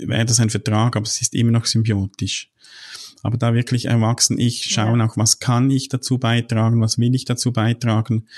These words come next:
Speaker 1: Und das ist dann auch im Sinne der Autonomie, Intimität. Wenn wir unsere Bedürfnisse
Speaker 2: Mhm.
Speaker 1: offenlegen, auch sagen, was wir erwarten, was wir brauchen.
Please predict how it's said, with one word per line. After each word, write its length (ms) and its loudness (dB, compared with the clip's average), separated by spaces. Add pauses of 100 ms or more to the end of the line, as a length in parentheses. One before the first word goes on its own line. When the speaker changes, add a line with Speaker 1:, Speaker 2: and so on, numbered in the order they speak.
(640)
Speaker 1:
Und 420 2 (640)
das 180 -2
ist 320 -2
dann 140 0
auch 260 0
im 80 2
Sinne 280 2
der 220 -2
Autonomie, 600 2
Intimität. 880 0 (1300)
Wenn 220 2
wir 160 0
unsere 260 0
Bedürfnisse 1000 0
Speaker 2:
Mhm. 100 -10
Speaker 1:
offenlegen, 720 0
auch 140 2
sagen, 400 0
was 220 0
wir 100 0
erwarten, 500 0
was 160 0
wir 80 -2
brauchen. 640 0